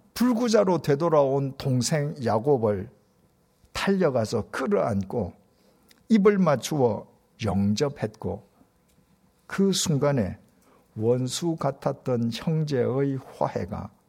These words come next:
극적으로 이루어졌습니다.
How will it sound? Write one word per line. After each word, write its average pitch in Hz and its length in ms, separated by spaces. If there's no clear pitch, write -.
극적으로 131 1080
이루어졌습니다. - 960